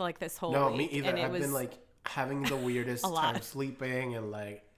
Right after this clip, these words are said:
Speaker 2: the anxiety of just checking to see, like, did they finish counting, damn it. Which they still haven't finished counting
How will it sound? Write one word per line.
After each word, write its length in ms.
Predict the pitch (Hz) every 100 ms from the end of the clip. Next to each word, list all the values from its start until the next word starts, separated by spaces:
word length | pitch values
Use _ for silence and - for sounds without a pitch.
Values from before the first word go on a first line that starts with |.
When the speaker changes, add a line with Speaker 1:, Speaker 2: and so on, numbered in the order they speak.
| _ _ -
Speaker 2:
the 160 | 139
anxiety 500 | 127 127 143 123 131
of 160 | 131 120
just 240 | 117 - -
checking 400 | 127 113 120 120
to 120 | 123
see, 240 | - 123
like, 360 | 113 113 113 - - -
did 120 | - 120
they 100 | 113
finish 280 | 113 113 -
counting, 420 | 185 220 135 113
damn 200 | 107 101
it. 160 | 110 - - - - - -
Which 180 | 185 190
they 100 | 180
still 320 | 180 214 247
haven't 340 | 196 202 214 196
finished 340 | 196 185 180
counting 340 | 185 165 151